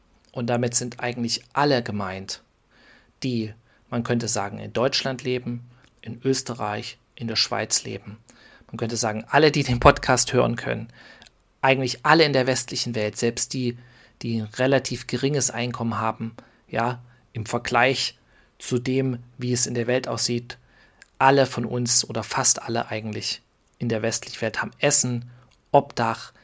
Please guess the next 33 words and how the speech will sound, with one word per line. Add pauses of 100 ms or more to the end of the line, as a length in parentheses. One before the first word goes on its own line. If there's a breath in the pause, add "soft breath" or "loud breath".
(200 soft breath)
Sachen, (1200 soft breath)
alle
möglichen
Dinge,
die
wir
vielleicht
auch
gar
nicht
brauchen, (160)
ja, (100)
den
Reichen
in
der
jetzigen
Weltzeit
gebiete, (260)
nicht
hochmütig
zu
sein
und
auch
nicht
ihre
Hoffnung
auf
die
Unbeständigkeit (360)
des
Reichtums